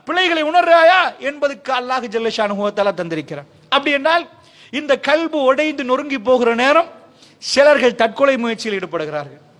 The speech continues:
சிலர்கள் கோபம் வருகிற நேரம் கொலை செய்கிறார்கள், ஆசை அதிகரிக்கிற நேரம் ஜினா செய்கிறார்கள், ஆசை அதிகரிக்கிற நேரம் தப்பான வியாபாரத்தை செய்தாவது வீடுகளை கட்டணும் என்று நினைக்கிறார்கள். இந்த கல்பை அவர்களுக்கு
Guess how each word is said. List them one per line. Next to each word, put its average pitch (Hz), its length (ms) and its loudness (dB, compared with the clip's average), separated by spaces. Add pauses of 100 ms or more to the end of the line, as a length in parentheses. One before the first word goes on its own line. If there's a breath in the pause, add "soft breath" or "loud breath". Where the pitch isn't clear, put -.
(300 soft breath)
சிலர்கள் 339 440 6 (420 soft breath)
கோபம் 349 320 4
வருகிற 311 280 4
நேரம் 339 320 4
கொலை 311 180 4 (140)
செய்கிறார்கள், 233 520 0 (520 loud breath)
ஆசை 359 280 0 (100)
அதிகரிக்கிற 330 480 -4 (100)
நேரம் 359 340 2
ஜினா 330 180 0 (120)
செய்கிறார்கள், 269 540 0 (600 loud breath)
ஆசை 370 300 0 (100)
அதிகரிக்கிற 330 580 -6
நேரம் 370 340 2 (340 loud breath)
தப்பான 359 400 4 (140)
வியாபாரத்தை 349 580 0 (100)
செய்தாவது 359 500 0
வீடுகளை 339 360 0 (100)
கட்டணும் 349 360 -2
என்று 320 140 -4
நினைக்கிறார்கள். 240 560 2 (320 loud breath)
இந்த 285 140 0 (180)
கல்பை 370 460 2 (120)
அவர்களுக்கு 311 380 -2